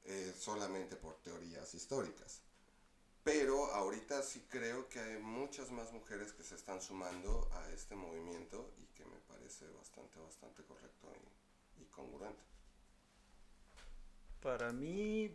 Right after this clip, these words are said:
Speaker 2: pa-, ah, para mí en lo, en lo personal sí es algo nuevo, esto del movimiento,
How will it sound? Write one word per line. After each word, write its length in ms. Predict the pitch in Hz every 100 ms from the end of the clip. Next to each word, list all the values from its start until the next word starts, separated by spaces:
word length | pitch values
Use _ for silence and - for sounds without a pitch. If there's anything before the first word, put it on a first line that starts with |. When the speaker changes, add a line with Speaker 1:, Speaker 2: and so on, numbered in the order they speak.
| -
Speaker 2:
pa-, 360 | 160 151 - -
ah, 280 | 139 131 131
para 160 | 135 135
mí 120 | 165
en 100 | 185
lo, 180 | 180 147
en 140 | 135
lo 100 | 123
personal 460 | 123 120 131 135 131
sí 220 | - 131
es 200 | 131 -
algo 320 | - 123 120
nuevo, 400 | 110 117 123 180 - - - - - - -
esto 320 | 120 - 131
del 180 | 120 107
movimiento, 920 | 110 113 117 135 139 156 151 147 120